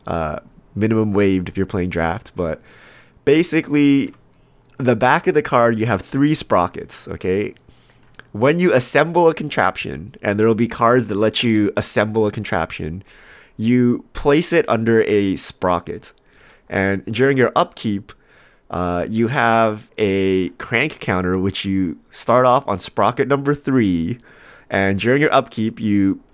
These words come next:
move it forward one. So if it's on three, it goes to one. If it's on one, it goes to two. If it goes to two, it goes to three, et cetera. And then when, when you do that, any contraptions under that sprocket trigger. So they, they,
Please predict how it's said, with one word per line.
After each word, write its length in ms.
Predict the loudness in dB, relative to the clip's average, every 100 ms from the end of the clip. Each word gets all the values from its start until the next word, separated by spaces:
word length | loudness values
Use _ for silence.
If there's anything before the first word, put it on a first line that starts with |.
| _
move 240 | -2 0 0
it 80 | -2
forward 380 | 0 2 0
one. 240 | -2 -6 -4
So 100 | -4
if 60 | -4
it's 160 | -4
on 120 | -6
three, 340 | -4 0 2 2
it 80 | 0
goes 200 | -4 -6
to 80 | -6
one. 360 | -2 0 -2
If 100 | -4
it's 120 | -6
on 160 | -6 -2
one, 160 | -2 -2
it 100 | -4
goes 220 | -6 -6
to 80 | -6
two. 400 | 0 2 0 -4 -14 -20 -20 -6
If 60 |
it 80 | -2
goes 260 | -2 -4 -6
to 80 |
two, 240 | -6 -2 -2
it 40 |
goes 180 | -2 -4
to 80 | -6
three, 380 | -2 0 0 -4 -18 _ -10
et 120 | -2
cetera. 440 | -2 0 0 -2 -4 -20 -20 -20 -20 _ _ -2
And 160 | 2
then 180 | 2 4
when, 320 | 2 0 -4 -12 _ _
when 220 | 0 2
you 120 | 2 2
do 240 | 2 2
that, 480 | 4 2 2 0 -2 _ _ -20 _ _ 0
any 460 | 2 2 0 -2 -6
contraptions 800 | -10 -4 0 0 0 -2 -2 -2 0
under 340 | 0 4 4
that 240 | 4 2 0
sprocket 640 | -2 2 2 2 0 0 _ -8
trigger. 540 | -2 0 0 -2 -6 _ _ _ _ _ -16
So 380 | -4 0 2 0
they, 320 | 0 0 0
they, 320 | 0 -2 -2